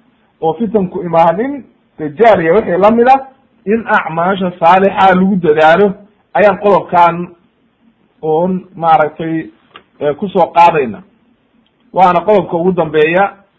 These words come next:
qisada oo aan ku soo gebagabayn doono. Can Abi Hurayrata radiyallahu anhu waxaa laga warinayaa nebigu inuu yidhi, anna Rasuula Allahi sallallahu alayhi wa sallam qaala, "Baadiru,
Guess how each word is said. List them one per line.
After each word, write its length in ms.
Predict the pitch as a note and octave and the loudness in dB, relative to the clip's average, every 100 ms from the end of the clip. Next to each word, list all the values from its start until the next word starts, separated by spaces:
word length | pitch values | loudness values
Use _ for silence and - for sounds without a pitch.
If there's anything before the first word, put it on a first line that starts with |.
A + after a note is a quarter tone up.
| _ _ | _ _
qisada 520 | D#3+ D3+ F#3+ E3 D#3+ D#3+ | -12 -6 -4 2 0 0
oo 80 | E3 | -4
aan 140 | D#3 | -4
ku 80 | F3 | -6
soo 140 | E3+ | -6
gebagabayn 560 | C#3+ C#3+ C3+ C3+ D#3 D3 | -4 -2 -2 -2 -4 -6
doono. 180 | A#2+ A2 _ _ _ _ _ _ _ _ _ _ _ _ _ _ _ _ _ _ _ _ _ _ _ - | -8 -10 _ _ _ _ _ _ _ _ _ _ _ _ _ _ _ _ _ _ _ _ _ _ _ -6
Can 120 | F3+ | 0
Abi 160 | G3 G#3+ | 4 6
Hurayrata 380 | A3 B3+ A3+ A#3 | 6 4 2 0
radiyallahu 480 | G#3+ G#3+ A3 A3 A3 A3+ | 2 2 4 4 4 2
anhu 160 | A3 | 2
waxaa 180 | A3 G#3 | 4 2
laga 160 | G#3 A3 | 4 4
warinayaa 420 | G#3+ G#3+ G3+ F#3+ | 4 4 4 4
nebigu 320 | G#3 G#3 G#3+ | 2 0 0
inuu 120 | G#3 | 0
yidhi, 120 | E3+ | 2
anna 240 | D#3+ G3 F#3+ | 0 0 -2
Rasuula 340 | F#3 F#3 F#3+ | -4 -2 0
Allahi 300 | F#3 F#3 F3 | 2 2 0
sallallahu 360 | F#3+ F#3 F#3 F3 | -4 0 2 2
alayhi 220 | F3 F#3 | 0 -4
wa 60 | F3+ | -4
sallam 200 | F3+ F3+ | -6 -2
qaala, 280 | F#3 F#3 F3+ F3+ | 2 2 2 2
"Baadiru, 800 | G3+ G#3+ G#3+ F#3+ G#3 F#3+ - | 4 6 4 2 2 2 -2